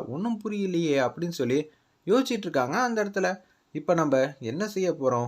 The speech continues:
ஒண்ணும் புரியலங்கிற" மாதிரி பேரதிர்ச்சியா இருக்காங்க. அவ அப்பப்போ வாமிட் எடுக்கிறா. எவனோ ஒருத்தன்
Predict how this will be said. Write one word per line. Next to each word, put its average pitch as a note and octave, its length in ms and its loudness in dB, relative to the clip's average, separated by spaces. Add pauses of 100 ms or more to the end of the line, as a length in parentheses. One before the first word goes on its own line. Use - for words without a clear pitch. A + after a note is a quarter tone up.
ஒண்ணும் F3 260 -4
புரியலங்கிற" F3+ 500 0
மாதிரி A#2 220 -2 (480)
பேரதிர்ச்சியா A3 580 2
இருக்காங்க. C#3 380 0 (560)
அவ B2 140 -2 (140)
அப்பப்போ D3 420 -2
வாமிட் D3+ 300 0
எடுக்கிறா. A2+ 300 2 (440)
எவனோ F#3 280 4
ஒருத்தன் C#3 400 2